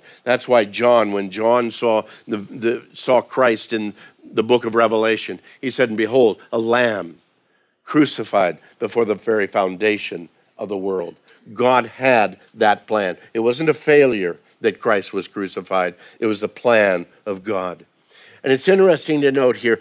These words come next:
as they quote from Psalm chapter two,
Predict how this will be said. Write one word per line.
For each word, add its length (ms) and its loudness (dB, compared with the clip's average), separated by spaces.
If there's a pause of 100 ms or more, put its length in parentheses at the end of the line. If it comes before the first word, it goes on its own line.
(200)
as 200 -6
they 200 4
quote 420 2
from 260 -8
Psalm 420 4 (240)
chapter 500 0
two, 400 2